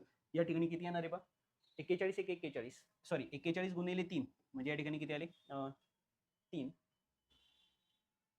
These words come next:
तीन एक तीन चोक बारा, हाचे किती आले? बारा आले, म्हणजे एकशे तेवीस आहे थोडक्यात. ओके, ठीक आहे. <clears throat> आणि जर चारनी केलं, म्हणजे एक्केचाळीसला जर आपण चारनी गुणलं, चार एके चार, चार चोक सोळा, सोळा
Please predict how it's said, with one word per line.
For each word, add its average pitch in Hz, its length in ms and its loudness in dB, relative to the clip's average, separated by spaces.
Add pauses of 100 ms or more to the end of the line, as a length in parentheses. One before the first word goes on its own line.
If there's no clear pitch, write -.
(100)
तीन 147 120 2
एक 147 140 0
तीन 147 260 2
चोक 143 120 0
बारा, 139 360 4
हाचे 123 160 -6
किती 135 160 -2
आले? 135 140 0 (120)
बारा 113 220 2
आले, 110 160 -4 (140)
म्हणजे 120 200 -6
एकशे 127 200 -6 (1300)
तेवीस 165 300 0
आहे 143 100 -8
थोडक्यात. 117 260 -8 (200)
ओके, 147 140 -8
ठीक 139 280 -8
आहे. 95 80 -10 (200)
<clears throat> - 400 -6 (140)
आणि 156 320 0 (320)
जर 151 140 0
चारनी 156 320 4
केलं, 156 200 -2 (1000)
म्हणजे 131 200 -4
एक्केचाळीसला 143 460 -2
जर 143 120 2
आपण 147 180 2
चारनी 135 240 0
गुणलं, 127 220 -4 (100)
चार 123 100 0
एके 131 140 -4
चार, 147 240 -4
चार 123 120 -2
चोक - 200 -10
सोळा, 127 280 -2 (340)
सोळा 143 360 2